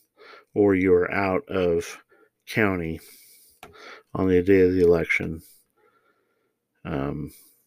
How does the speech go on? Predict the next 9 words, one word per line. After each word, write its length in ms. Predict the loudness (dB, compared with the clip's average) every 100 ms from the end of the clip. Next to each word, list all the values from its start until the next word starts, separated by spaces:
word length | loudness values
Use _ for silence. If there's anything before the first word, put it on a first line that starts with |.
| _ _ 0
there 160 | 2
should 200 | 2 2
not 240 | 2 0 -2
be 100 | -2
any 260 | -2 -2
absentee 520 | -4 -4 -8 -8 -8
ballot 380 | -6 -8 -10 -14 -16
voting. 640 | -16 -2 4 6 4 -2 -18 -18 -16 -18 -14
So 440 | 4 8 8 6